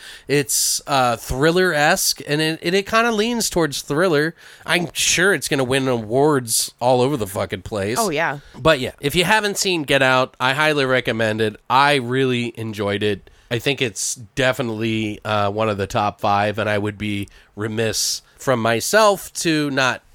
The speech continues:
Speaker 1: include it into the top five. On another note, one of the other top movies that I, and had a really hard time deciding what would be my number one movie that I kept coming back to.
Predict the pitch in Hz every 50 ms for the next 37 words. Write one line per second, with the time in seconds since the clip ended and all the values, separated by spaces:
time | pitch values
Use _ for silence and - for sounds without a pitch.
0 | _ _ - 131 127 117 - 131 127 123 113 110 104 - - 113 113 107 98 -
1 | - 123 113 104 98 95 101 101 98 98 92 87 - - 98 85 - - - 92
2 | 87 85 67 - - _ _ _ _ _ _ _ _ _ _ _ - 139 151 147
3 | 143 139 147 185 226 233 202 156 135 127 127 143 160 - _ _ _ _ _ -
4 | 120 131 156 170 185 180 160 151 151 143 139 - - 147 156 156 156 135 120 -
5 | 139 139 120 117 110 - 117 120 117 113 117 117 113 113 104 - - - 123 120
6 | 120 117 117 - 104 107 110 110 107 107 110 - - 123 117 110 113 107 - -
7 | 156 151 143 120 104 98 117 135 143 139 131 120 110 - - - - 120 117 117
8 | 113 107 - - 110 104 104 104 101 101 95 - - _ _ - 131 110 135 135
9 | 117 - - 139 131 127 127 120 117 110 107 101 101 101 - _ _ 104 104 110
10 | 117 113 107 - 113 110 104 95 113 110 110 104 101 101 101 98 95 98 101 101
11 | 101 98 98 95 95 98 98 95 95 98 98 98 98 104 - _ _ _ _ _
12 | _ _ - 110 113 110 101 104 107 101 95 98 95 92 92 92 92 - - _
13 | - - 123 - - - - 113 104 98 95 95 95 92 95 90 - - - 110
14 | 95 95 98 92 92